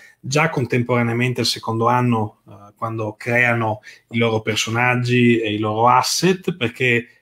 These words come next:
anche per il mecha design si parte nuovamente con, con le silhouette, solo che questa volta diventeranno un elemento tridimensionale che, eh, come dire, eh,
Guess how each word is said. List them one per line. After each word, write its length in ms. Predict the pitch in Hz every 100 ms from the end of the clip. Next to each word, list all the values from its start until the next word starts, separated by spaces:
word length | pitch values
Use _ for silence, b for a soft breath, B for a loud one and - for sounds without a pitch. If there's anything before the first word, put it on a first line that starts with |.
| _
anche 420 | - 143 131 127 120
per 240 | 123 117
il 80 | 110
mecha 240 | 113 117
design 340 | 117 117 127 120
si 200 | - 117
parte 500 | 117 113 110 107 113
nuovamente 720 | 127 123 113 113 117 113 110
con, 540 | - 110 107 107 104 -
con 160 | -
le 80 | 107
silhouette, 640 | - 135 165 107 - - 165
solo 180 | 151
che 120 | 120 -
questa 280 | 143 -
volta 280 | 139 120 120
diventeranno 800 | 131 117 120 135 113 110 120 - b b b b
un 120 | 151
elemento 640 | 143 135 143 139 123 123 117
tridimensionale 1120 | 143 147 135 123 113 175 135 110 110 117 123 b b b b
che, 400 | - 131 131 - -
eh, 640 | 107 98 101 - - 110
come 220 | - 127
dire, 420 | 120 113 104 107 - -
eh, 240 | 104